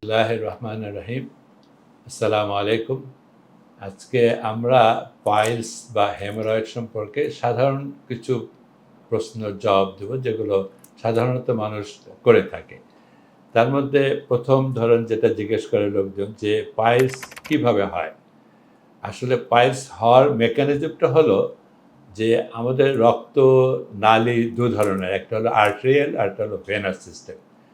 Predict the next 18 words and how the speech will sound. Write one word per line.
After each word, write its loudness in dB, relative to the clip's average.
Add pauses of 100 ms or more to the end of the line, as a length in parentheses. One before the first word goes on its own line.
(400)
সেটা -2
আর্টেরিয়াল 2
হলো 0 (520)
হার্ট 4
থেকে 0
বা 0
হৃৎপিণ্ড -2
থেকে 2
রক্তটা 0
সারা 2
শরীরে -2
চলে 6
যায় -8 (300)
এবং 4
এটা 0
সব 4
জায়গায় 0
চলে -8